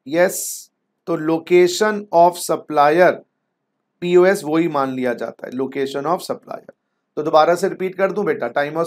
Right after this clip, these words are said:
supply का कॉन्सेप्ट हो गया, इनमें से जो, अ, सॉरी, place of supply का कॉन्सेप्ट हो गया, दो चेंजेस। एक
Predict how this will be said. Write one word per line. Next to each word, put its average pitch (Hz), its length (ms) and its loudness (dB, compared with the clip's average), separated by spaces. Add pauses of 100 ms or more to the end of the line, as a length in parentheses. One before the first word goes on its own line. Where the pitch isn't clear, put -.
supply 156 320 -2
का 165 100 -4
कॉन्सेप्ट 156 440 -6
हो 147 100 -4
गया, 175 280 -2 (420)
इनमें 165 260 -6
से 185 140 -2
जो, 135 160 -6
अ, 160 580 4
सॉरी, 170 260 2
place 160 300 -6
of 170 140 -4
supply 160 200 -4
का 170 100 -2
कॉन्सेप्ट 160 420 -6
हो 160 100 -6
गया, 196 160 -2
दो 180 340 -2
चेंजेस। 170 640 -8
एक 160 280 -4